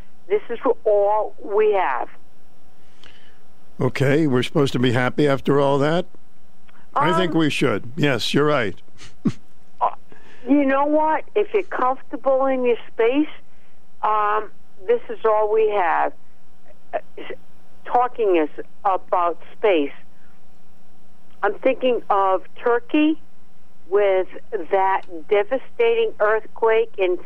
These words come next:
Speaker 1: Syria, uh, with all those, uh, devastation is happening.
Speaker 2: That's where the, that's where people should be calling the prayer line for those people.
Speaker 1: It's, uh,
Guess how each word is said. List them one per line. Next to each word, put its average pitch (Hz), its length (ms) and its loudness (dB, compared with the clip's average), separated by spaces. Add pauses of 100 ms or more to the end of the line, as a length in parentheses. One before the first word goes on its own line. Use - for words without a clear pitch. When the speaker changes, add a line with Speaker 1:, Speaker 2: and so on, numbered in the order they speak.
(120)
Speaker 1:
Syria, 226 560 4 (720)
uh, 202 280 0
with 190 240 0
all 220 440 4
those, 220 300 4 (300)
uh, 202 60 -4 (1160)
devastation 233 920 2
is 175 140 4
happening. 190 280 0
Speaker 2:
That's 196 180 0
where 165 260 4
the, 143 60 2
that's 165 280 2
where 147 80 4
people 131 340 2
should 127 160 2
be 120 100 4
calling 120 360 4
the 107 80 0
prayer 143 340 2
line 110 280 2
for 107 120 2
those 123 260 4
people. 95 420 -2 (1800)
Speaker 1:
It's, 480 140 0 (920)
uh, - 60 2